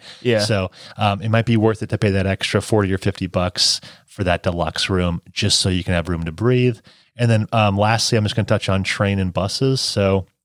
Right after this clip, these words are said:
Speaker 2: for the, um, to book a train, you just go to W W W dot irish rail dot I E,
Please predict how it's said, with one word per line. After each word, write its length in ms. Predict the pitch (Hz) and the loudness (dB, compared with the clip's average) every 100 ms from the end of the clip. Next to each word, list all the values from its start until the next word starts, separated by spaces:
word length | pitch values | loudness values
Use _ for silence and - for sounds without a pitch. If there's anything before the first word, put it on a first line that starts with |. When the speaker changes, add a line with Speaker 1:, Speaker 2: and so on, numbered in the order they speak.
| _ _ _ - - | _ _ _ -20 -10
Speaker 2:
for 160 | - 113 | -2 2
the, 260 | 98 95 | 2 2
um, 280 | 95 92 87 - - _ | 2 0 -2 -8 -20 _
to 80 | - | -6
book 200 | 92 113 | -2 0
a 40 | 113 | 0
train, 480 | - 117 107 110 110 _ _ _ | 0 2 2 0 -2 _ _ _
you 80 | 107 | -4
just 100 | 98 | 0
go 80 | - | 2
to 80 | 101 | 2
W 220 | 104 101 | 2 2
W 120 | 101 | 2
W 180 | 98 98 | 2 2
dot 180 | 98 - _ - | 0 -2 _ 0
irish 420 | 127 143 139 - | 2 2 -2 0
rail 300 | 117 120 120 | 2 4 2
dot 320 | 110 101 101 - | 0 0 0 -2
I 280 | 113 107 104 | 0 2 0
E, 320 | 117 139 180 | -2 -2 -2